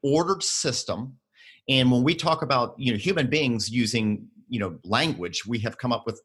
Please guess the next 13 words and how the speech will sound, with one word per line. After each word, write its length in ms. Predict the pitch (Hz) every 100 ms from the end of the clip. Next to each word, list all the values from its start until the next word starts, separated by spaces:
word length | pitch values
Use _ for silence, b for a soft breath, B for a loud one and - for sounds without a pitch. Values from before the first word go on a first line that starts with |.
| _
you 160 | - 98
know, 80 | - _ _ _ -
laws, 580 | 90 107 73 - - - _ _
you, 200 | - 120
uh, 220 | - 92 87
laws 340 | 87 113 117 110
in 80 | 90
the 60 |
universe. 340 | 87 78 76 - B B B -
The 100 | 139
universe 800 | 135 233 247 127 113 110 - _ _ _ _ _ _ _ _ _ - -
as 440 | 139 151 135 - - _ _ 123
a 260 | 113 107